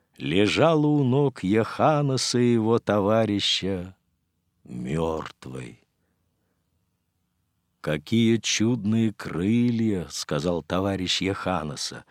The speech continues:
«Такие большие, белые, цены им нет. Они могут нам пригодиться. Видишь,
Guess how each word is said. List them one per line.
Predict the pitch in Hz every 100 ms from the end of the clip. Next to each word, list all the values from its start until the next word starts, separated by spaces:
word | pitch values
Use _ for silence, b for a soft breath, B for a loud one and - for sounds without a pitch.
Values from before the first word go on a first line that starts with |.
| b b b b b -
«Такие | 82 - 117 120 101
большие, | 82 98 98 - - 98 131 123 113 101
белые, | 73 76 82 127 143 127 104 85 65 - _ _ _ -
цены | - - 107 101 107 147 135
им | 123 95
нет. | 85 87 71 - - - _ _ _ _ _ _ _
Они | - 80 85 123
могут | 131 123 147 131 143 -
нам | 95 107 131
пригодиться. | - 131 117 113 110 80 101 131 120 - - 90 71 60 _ _ _ _
Видишь, | - 65 127 175 131 87 - -